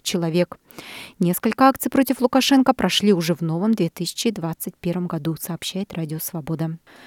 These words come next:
И к новостям спорта. Формула один. Гран-при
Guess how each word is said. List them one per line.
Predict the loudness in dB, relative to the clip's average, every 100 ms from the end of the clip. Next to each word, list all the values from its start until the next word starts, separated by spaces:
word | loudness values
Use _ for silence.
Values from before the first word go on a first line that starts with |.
| -20 -20 _ _ _
И | 6
к | 8
новостям | 8 6 6 4
спорта. | 2 6 6 6 4 2
Формула | 4 4 6 6 6 6
один. | 4 8 8 8 4 -2
Гран-при | 4 8 8 8 8 8